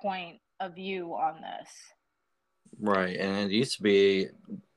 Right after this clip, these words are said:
Speaker 2: just back in the day, people understood that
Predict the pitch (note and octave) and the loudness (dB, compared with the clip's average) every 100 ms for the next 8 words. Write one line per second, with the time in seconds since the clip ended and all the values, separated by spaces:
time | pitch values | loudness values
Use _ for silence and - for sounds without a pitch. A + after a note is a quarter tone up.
0 | _ _ - A2 - G#2 G2+ - G#2+ F#2+ | _ _ 4 4 4 4 4 2 0 2
1 | F#2 G2+ A#2 G2 - G#2 - G#2 G2+ F#2 | 4 6 4 2 0 -2 4 6 6 4
2 | G#2 G2 F2+ - G#2+ A#2 G2+ F2+ E2+ E2+ | 4 4 2 2 6 6 6 2 0 -2